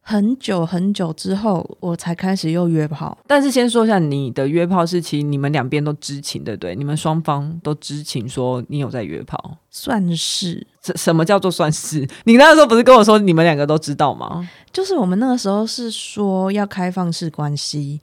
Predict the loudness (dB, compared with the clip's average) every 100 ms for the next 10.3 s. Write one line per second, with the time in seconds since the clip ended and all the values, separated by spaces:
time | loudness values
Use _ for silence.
0 | -4 -2 -2 -4 -10 -6 -6 -2 0 2
1 | 2 0 -4 -6 -4 -2 0 0 -2 -4
2 | -6 -6 -4 -4 -4 -4 -6 -6 -8 -12
3 | -12 -14 -16 _ -10 -8 -8 -8 -12 -12
4 | -14 -16 -6 -4 -4 -6 -12 _ _ _
5 | -6 -4 -4 -4 -4 -2 -4 -8 -6 -4
6 | -2 -4 -6 -10 -10 -6 -4 -4 -4 -6
7 | -10 _ _ _ _ -12 -10 -8 -8 -8
8 | -6 -6 -4 -2 -2 -2 -2 -2 -4 -4
9 | -6 -6 -4 -4 -4 -6 -10 -10 -10 -10
10 | -14 -18